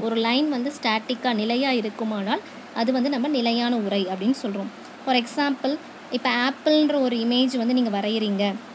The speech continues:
அதுக்கு சப்போர்ட்டிவா ஆப்பிள் அப்படின்ற டெக்ஸ்ட்டை நீங்க டைப் பண்றீங்கன்னா, அந்த இடத்துல அந்த ஆப்பிள்ன்ற டெக்ஸ்ட் என்னன்னு பார்த்தீங்கன்னா, ஸ்டாட்டிக்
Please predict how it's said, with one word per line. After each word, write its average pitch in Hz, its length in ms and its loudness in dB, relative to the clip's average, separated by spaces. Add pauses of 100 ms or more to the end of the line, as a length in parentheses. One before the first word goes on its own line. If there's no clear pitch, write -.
(180)
அதுக்கு 269 280 2
சப்போர்ட்டிவா 285 540 0 (280)
ஆப்பிள் 262 260 0
அப்படின்ற 247 340 0
டெக்ஸ்ட்டை 254 340 -2
நீங்க 226 140 0 (100)
டைப் 214 240 0
பண்றீங்கன்னா, 220 360 -2 (160)
அந்த 226 180 0
இடத்துல 262 240 0
அந்த 240 200 2
ஆப்பிள்ன்ற 269 320 0 (120)
டெக்ஸ்ட் 214 300 -6
என்னன்னு 220 200 -2
பார்த்தீங்கன்னா, 196 340 -4 (180)
ஸ்டாட்டிக் 220 460 -2